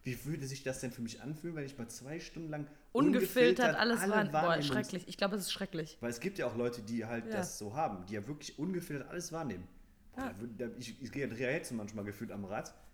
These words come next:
Speaker 2: Wenn diese Reizüberflutung teilweise so schon da ist.
Speaker 1: Und dann
Speaker 2: Naja,
Speaker 1: wundern
Speaker 2: das
Speaker 1: sich
Speaker 2: stimmt.
Speaker 1: Leute, dass sie dann, wenn die mit ihren Kindern im Einkaufen-, Au-,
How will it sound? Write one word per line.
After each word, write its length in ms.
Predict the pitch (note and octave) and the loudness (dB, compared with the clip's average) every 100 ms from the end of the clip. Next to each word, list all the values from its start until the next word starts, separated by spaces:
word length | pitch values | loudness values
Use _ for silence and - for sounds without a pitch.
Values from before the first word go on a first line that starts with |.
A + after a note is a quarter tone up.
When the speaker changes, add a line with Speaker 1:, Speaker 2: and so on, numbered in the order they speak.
| - - - - - - | -20 -20 -20 -18 -16 -4
Speaker 2:
Wenn 360 | F#3 F#3 F3+ | 0 0 0
diese 260 | D#3+ F3+ F3+ | -2 0 2
Reizüberflutung 800 | F3 G3+ G3+ F3+ F3 - E3 E3 | 2 2 0 -2 -2 -4 -4 -2
teilweise 600 | F#3+ E3+ E3+ D#3 E3 E3 | 2 4 2 0 -2 -2
so 200 | D#3+ E3 E3+ | -2 -4 -2
schon 180 | F3+ | -2
da 140 | E3+ E3 | 0 0
ist. 180 | E3+ E3+ | 0 0
Speaker 1:
Und 60 | |
dann 80 | F3+ | 2
Speaker 2:
Naja, 40 | F#3 | 4
Speaker 1:
wundern 80 | C#3+ | 4
Speaker 2:
das 80 | C3 | 4
Speaker 1:
sich 60 | A#2+ | 2
Speaker 2:
stimmt. 120 | G#2 | 2
Speaker 1:
Leute, 220 | B2 D3 | 4 2
dass 160 | C3 A#2+ | 0 -2
sie 60 | A#2 | 0
dann, 260 | A2+ A#2 | 0 2
wenn 120 | A2 A#2 | 2 2
die 80 | |
mit 180 | A#2 A2+ | 2 0
ihren 180 | A#2 A#2 | -2 -4
Kindern 280 | A2 C#3+ A#2+ | -2 -2 -2
im 100 | G2+ | -4
Einkaufen-, 460 | F2+ A2+ C3+ C3+ A#2 F#2 | -6 -6 -6 -6 -10 -8
Au-, 140 | A#2 | -6